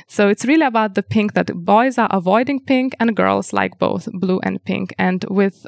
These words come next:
um, uh, and with time, this, uh, this kind of gets established also in our language. We recently did a study on Wikipedia articles where we looked at, um, word embeddings, and we found that really the word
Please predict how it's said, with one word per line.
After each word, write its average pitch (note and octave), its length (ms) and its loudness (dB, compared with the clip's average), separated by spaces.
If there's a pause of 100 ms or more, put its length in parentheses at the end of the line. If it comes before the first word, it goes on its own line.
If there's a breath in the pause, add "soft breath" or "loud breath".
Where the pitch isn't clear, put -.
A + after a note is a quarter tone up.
um, F3 540 0 (420 loud breath)
uh, F3 260 2
and G3 160 2
with G3+ 180 -2
time, F3+ 360 -2
this, - 440 -6
uh, F3+ 200 2
this G3 200 -2
kind G3+ 160 0
of F3+ 120 -4
gets G3 200 -2
established F#3 540 -2
also F#3 300 0
in F3+ 140 0
our E3+ 360 0
language. C4 600 -2 (320 loud breath)
We F#3+ 120 2
recently G3 460 0
did F#3 140 0
a F3+ 100 2
study F#3+ 360 0
on F3 240 -2
Wikipedia B3+ 920 -2
articles A#3+ 720 -2
where F#3 240 0
we F3+ 140 -4
looked F#3 340 -4
at, - 460 -2
um, F3 400 -2 (260 loud breath)
word A3 240 2
embeddings, G3+ 600 -2
and F#3 120 0
we F#3+ 100 0
found F#3+ 300 0
that - 220 -4
really A#3+ 340 0
the F#3 140 -2
word F3+ 280 -2